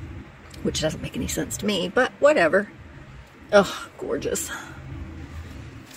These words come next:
Uh, and then I got the Sweet Roll D K.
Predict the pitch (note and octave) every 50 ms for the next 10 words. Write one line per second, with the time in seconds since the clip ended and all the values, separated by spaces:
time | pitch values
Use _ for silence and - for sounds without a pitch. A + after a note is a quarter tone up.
0 | - - - F#3+ F#3+ G3 G3 F#3+ G3 F#3 F3+ F3 - A3 G#3+ G3+ G3+ F3+ E3+ -
1 | - - - - - F#4+ G3 G3 F#3+ F#3 F#3 F3+ - - - - - - - -
2 | - - - - A3 G#3 - G3 F#3 F3+ F3+ F3+ F3+ F3 - - - - C#4 C4+
3 | C4+ C4 B3+ B3+ B3+ B3+